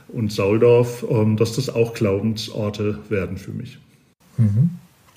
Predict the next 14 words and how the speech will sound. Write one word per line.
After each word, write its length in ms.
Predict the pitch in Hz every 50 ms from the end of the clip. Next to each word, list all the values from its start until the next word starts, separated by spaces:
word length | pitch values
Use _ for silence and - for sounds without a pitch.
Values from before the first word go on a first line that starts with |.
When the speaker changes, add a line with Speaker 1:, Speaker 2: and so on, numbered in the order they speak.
| - - _ _ _ _
Speaker 2:
Ihr 160 | - 113 120 120
größter 540 | - - - 139 143 135 - - 107 -
Traum? 520 | - - - - 117 135 131 110 101 92 90 - - - - - - - - _ _ _ _ _ _ - - - - - - _ _ _ _ - - -
Speaker 1:
Hm. 180 | - 190 160 - - - - - - - - - - - - - - - - - -
<laughs> 100 | - 143 - - - - - - - - - - - - - - - - - - - - - - - - - - - - -
Ähm, 480 | 175 147 113 110 104 104 104 101 98 95 90 - - - - - - - - - - - - - _ - - - _ _ _ _ _ _ _ _ _ _ _ _ - - - _ - - - - - - - - - - - _ _ _ _ _ _ _ -
ja, 240 | - - 98 110 131
glücklich 760 | 127 - - - 156 156 - - 156 160 165 160 - - - 131
und 160 | 117 110 110
zufrieden, 880 | - - 120 - - - 127 123 135 135 135 139 135 135 131 120 127 - - -
ähm, 520 | 180 123 120 117 113 110 113 117 110 104 - - - - - - - - - - - _ _ _ _ _ _ _ _ _ _
alt 240 | - 120 120 120 123
zu 180 | - - 123
werden 460 | 117 120 117 120 120 117 123 123 120